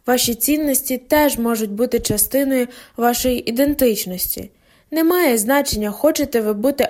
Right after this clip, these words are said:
авантюрною людиною, спортивною чи комунікабельною. Якщо ви чітко це знаєте,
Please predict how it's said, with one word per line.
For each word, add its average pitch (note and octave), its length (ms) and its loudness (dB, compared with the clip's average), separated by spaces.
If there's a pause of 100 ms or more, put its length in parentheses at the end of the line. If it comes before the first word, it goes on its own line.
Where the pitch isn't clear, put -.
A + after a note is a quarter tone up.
авантюрною B3 800 0
людиною, A3 520 0 (240)
спортивною C4 920 0
чи D4+ 140 -2
комунікабельною. F#3+ 1080 -4 (340)
Якщо D#4 340 2
ви D4+ 140 2
чітко D4+ 400 0
це C4 240 2
знаєте, B3 560 0